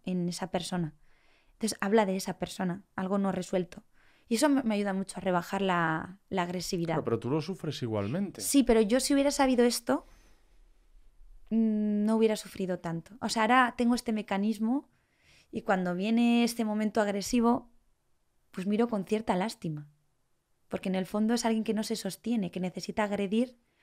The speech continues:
Speaker 1: porque no sostiene lo que le está pasando dentro, lo que está sintiendo. No s-, no tiene tanto aucono-, autoconocimiento
Speaker 2: Sí.
Speaker 1: como para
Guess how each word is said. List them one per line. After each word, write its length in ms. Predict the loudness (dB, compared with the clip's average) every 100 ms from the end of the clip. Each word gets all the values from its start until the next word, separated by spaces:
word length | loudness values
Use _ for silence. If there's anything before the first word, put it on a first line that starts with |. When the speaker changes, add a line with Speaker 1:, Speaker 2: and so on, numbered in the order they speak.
| _ _ _
Speaker 1:
porque 240 | -6 -4
no 140 | -4 -2
sostiene 440 | -6 -4 0 4
lo 140 | 2 2
que 100 | -2
le 80 |
está 240 | -4 -4 -4
pasando 400 | -4 -6 -4 -2
dentro, 400 | -2 -4 -8 -12 _ _ _ _ _ _ _
lo 160 | -4 -4
que 80 |
está 180 | -2 -2
sintiendo. 680 | 2 2 2 4 4 4 -2 -4
No 100 | -4
s-, 140 | -2
no 160 | -2 -2
tiene 300 | 2 4 4
tanto 340 | 2 0 2
aucono-, 340 | 0 0 -4 0
autoconocimiento 1000 | -2 0 -4 -2 -2 -2 -2 -2 -2 0
Speaker 2:
Sí. 60 |
Speaker 1:
como 220 | 2 0 0
para 280 | 0 0